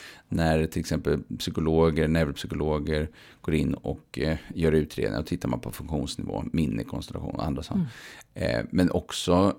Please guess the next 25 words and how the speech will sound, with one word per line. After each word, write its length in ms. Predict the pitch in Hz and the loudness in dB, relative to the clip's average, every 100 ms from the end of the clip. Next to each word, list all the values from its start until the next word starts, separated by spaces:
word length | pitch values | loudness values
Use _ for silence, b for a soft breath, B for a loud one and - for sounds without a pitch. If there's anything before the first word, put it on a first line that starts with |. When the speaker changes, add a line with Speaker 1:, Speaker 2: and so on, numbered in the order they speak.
| - _ | -6 _
Speaker 1:
eh, 200 | - - | -6 0
logopeder 520 | 107 92 87 85 87 | 2 2 4 4 4
går 140 | 104 104 | 4 2
in 280 | 101 98 95 | 4 4 2
på 240 | - 90 | -2 -2
funktionsnivå 920 | 101 98 101 92 - 87 90 95 98 - | 0 2 4 2 2 0 2 4 2 0
och 120 | 90 | 0
tittar 180 | 92 - | 0 0
på 80 | 87 | -2
språklig 540 | - 95 85 - 90 | -2 2 2 0 -2
funktion, 640 | 95 95 - 95 98 110 | -2 -4 -2 0 2 0
till 100 | 101 | 0
exempel. 560 | 95 90 90 87 98 98 - b b b b | -2 0 0 0 0 0 -6 b b b b
Eh, 460 | 85 78 78 78 | 0 2 2 0
sjukgymnast, 720 | - 98 92 80 80 82 - - | 0 0 0 2 2 0 -4 0
eller 480 | 90 90 73 73 - | 4 6 6 2 -2
fysioterapeuter 960 | - 90 - - 80 - 82 - - | -2 0 -2 0 2 4 2 0 -2
och 140 | 82 90 | 0 2
arbetsterapeuter 840 | 85 82 - 76 - 78 - - | 2 2 -2 -2 0 -2 -2 -6
tittar 260 | 82 82 - | -6 -4 -4
på, 320 | - 73 76 - B B B B B | -2 -2 -2 -6 B B B B B
på 120 | - | 0
motoriska, 800 | 80 80 85 76 69 - 76 76 73 - | 2 2 0 0 0 -2 -2 -4 -4 -8
eh, 180 | - 58 | -6 -4
funktionsnivån, 1400 | - - - - - 87 71 - 64 - - 67 62 | -4 -6 -8 -14 -6 -2 -2 -2 -4 -4 -4 -4 -4